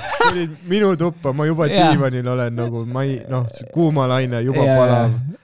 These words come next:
Speaker 2: Ja ma lasin lihtsalt pool purki off'i endale peale.
Speaker 1: Otse
Speaker 2: Aga
Speaker 1: mulle
Speaker 2: toas,
Speaker 1: näkku.
Speaker 2: <laughs> aga toas.
Speaker 1: Jaa.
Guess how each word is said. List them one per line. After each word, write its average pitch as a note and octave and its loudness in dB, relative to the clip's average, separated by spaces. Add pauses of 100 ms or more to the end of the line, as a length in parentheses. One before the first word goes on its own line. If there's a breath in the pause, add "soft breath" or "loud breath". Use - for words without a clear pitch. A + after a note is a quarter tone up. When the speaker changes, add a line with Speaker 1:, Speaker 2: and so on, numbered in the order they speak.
(180)
Speaker 2:
Ja C3 2
ma C3+ 4
lasin D3 2
lihtsalt C3+ 0
pool C3+ 4
purki A2+ 0
off'i G#2 0
endale F#2 0
peale. F2+ -2 (360 soft breath)
Speaker 1:
Otse A#2+ 2
Speaker 2:
Aga A#2+ 0
Speaker 1:
mulle A#2+ -4
Speaker 2:
toas, A#2 0
Speaker 1:
näkku. A2 -2
Speaker 2:
<laughs> - 2
aga - 0
toas. - -2
Speaker 1:
Jaa. C#3 0